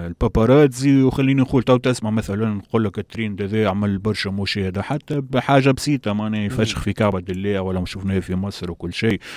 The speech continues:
Speaker 1: معناها، ولت وسيلة للكسب، وولت حتى الناس تستثمر، حتى في حياتهم الخاص، بما أنه وسائل، معناها، الت-، تكنولوجيا الاتصال تطورت برشا، السوشيال ميديا، معناها، منتشر، وكيما نقولوا فيها، احنا عندنا كل فضول نعرفوا حياة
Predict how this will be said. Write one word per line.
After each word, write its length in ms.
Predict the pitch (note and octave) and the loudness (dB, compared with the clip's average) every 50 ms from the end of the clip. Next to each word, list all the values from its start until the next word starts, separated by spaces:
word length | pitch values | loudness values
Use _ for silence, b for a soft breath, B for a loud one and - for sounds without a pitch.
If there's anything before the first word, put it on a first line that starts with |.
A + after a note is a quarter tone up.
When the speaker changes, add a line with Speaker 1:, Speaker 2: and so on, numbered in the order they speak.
| B B B B B - | B B B B B -4
Speaker 1:
معناها، 800 | - C#3 D#3+ D#3+ D#3 D3 D3+ D#3+ D3+ D3 C#3+ C#3 C#3 C3+ C3+ C3 | -2 2 4 6 8 8 10 10 10 10 10 10 8 8 8 8
ولت 400 | C3 C#3 D#3 D#3+ D3 B2+ - - | 8 8 8 8 8 6 6 6
وسيلة 460 | C3+ A#2+ B2 A#2+ - - C3 B2 A2+ | 8 8 8 8 6 6 4 6 6
للكسب، 500 | G#2+ G#2 G2 - - E3 E3+ - E3+ E3 | 4 2 2 2 4 4 4 4 4 4
وولت 320 | F3 G3 G#3+ A3+ B3 - - | 6 8 8 8 6 6 4
حتى 260 | - A#3+ A#3 - G3 | 4 2 6 6 6
الناس 260 | F3+ F#3 G#3 F#3+ - | 8 8 8 6 6
تستثمر، 880 | - F3+ - - G3 F#3 - - C3 B2 A#2+ B2 B2 B2 B2 B2 A#2+ | 2 -2 2 4 4 4 6 4 2 4 4 4 4 6 6 4 2
حتى 500 | A#2 - D#3+ F3 - - F3+ F3 F3 E3+ | 2 2 0 0 2 4 6 6 6 6
في 160 | D#3 - D3+ | 4 2 -2
حياتهم 340 | C#3 - C#3+ D#3 C3+ - B2 | -4 -2 0 0 2 2 2
الخاص، 260 | B2 - - C3 A#2+ | 2 2 0 0 0
بما 260 | F#2+ G2 G#2 G#2+ A#2 B2 | 0 0 2 2 4 4
أنه 100 | A#2+ A2 | 4 2
وسائل، 420 | A2 G#2+ - - A2+ G#2 F#2+ G2 B B B B B B B B - | 2 0 0 -2 -2 -2 -2 -6 B B B B B B B B -10
معناها، 440 | - G#2+ G#2+ A2+ A#2 A#2 A2+ G#2+ G#2 | -8 -8 -6 -4 -2 -2 -2 -2 -2
الت-، 380 | G2 - - A2 G#2+ G#2 G#2 - | -4 -2 -2 0 0 0 -2 -4
تكنولوجيا 480 | - A#2+ - A#2+ A2+ A#2+ A#2 G#2 G#2+ G#2 | -6 -4 -2 0 2 2 2 0 -2 -4
الاتصال 480 | G2+ G#2 - - G2+ - - A2 G#2 | -4 -6 -6 -8 -8 -4 -2 -2 -2
تطورت 420 | F#2+ - - A2 G#2 G2 F2+ - F#2+ | -2 2 4 4 4 4 2 -2 -2
برشا، 280 | F#2+ A2 G#2+ - G#2+ | -2 -2 -2 0 -2
السوشيال 460 | G2 - - A2 G#2 - G#2 G2+ G2+ | -4 -4 -4 -4 -4 -2 -4 -4 -4
ميديا، 280 | G#2 A2 G#2+ G2 G2 F#2+ | -4 -6 -6 -4 -4 -4
معناها، 420 | F#2+ F#2+ F#2+ G2+ G2+ G2 F#2+ F#2 B B B B B B | -2 -2 -2 -2 0 0 0 -2 B B B B B B
منتشر، 680 | A#2 B2 C3 - - A2+ G2+ - - - - C3 C3+ C#3 | 6 6 6 6 6 2 2 4 6 6 6 6 4 2
وكيما 320 | C3+ - - G3+ F#3+ F#3+ | 2 2 4 4 4 4
نقولوا 280 | F3+ - G3+ F#3+ F#3 F3+ | 6 8 10 10 10 10
فيها، 320 | - F3+ F3+ E3+ D#3+ D#3 | 10 8 8 8 8 6
احنا 180 | D3+ - D3+ D3+ | 4 4 2 4
عندنا 240 | D#3 E3 D3+ C3 | 4 4 4 4
كل 160 | A#2 - C3 A#2 | 4 6 4 4
فضول 460 | A#2 B2+ A#2+ A2+ A#2+ C3+ C3 A#2+ A2 | 6 6 4 6 6 4 4 4 4
نعرفوا 340 | A#2+ B2 A#2+ A2+ - - G2 | 4 4 4 2 0 -2 -2
حياة 280 | - G2+ A2+ A#2 A2 | 0 2 2 4 2